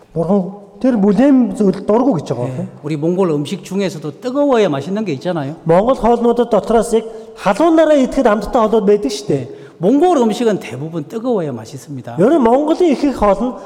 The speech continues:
Speaker 1: халуунаараа л амттай байдаг.
Speaker 2: 예, 수태채도 뜨거워야 맛있고.
Speaker 1: 수태채 халуунаараа амттай байдаг.
Speaker 2: 보츠도 뜨거워야 맛있고.
Speaker 1: Бууз гэсэн дээр халуунаараа идэх нь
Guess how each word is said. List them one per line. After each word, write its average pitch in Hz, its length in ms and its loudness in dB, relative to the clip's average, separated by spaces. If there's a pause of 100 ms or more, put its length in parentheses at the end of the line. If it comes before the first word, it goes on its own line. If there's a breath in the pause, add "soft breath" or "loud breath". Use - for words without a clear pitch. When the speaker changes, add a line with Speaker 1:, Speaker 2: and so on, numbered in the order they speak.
(100)
Speaker 1:
халуунаараа 330 640 2
л 339 80 -2
амттай - 320 0
байдаг. 139 160 0
Speaker 2:
예, 123 320 -8
수태채도 156 640 -8
뜨거워야 185 480 -2
맛있고. 113 480 -16
Speaker 1:
수태채 190 640 0
халуунаараа 175 920 -2 (100)
амттай 156 480 -2
байдаг. 175 160 -2
Speaker 2:
보츠도 190 480 0
뜨거워야 190 560 -2
맛있고. - 480 -16
Speaker 1:
Бууз 233 320 2
гэсэн 220 240 -4
дээр 247 240 4
халуунаараа 262 640 2
идэх - 160 -4
нь 339 80 0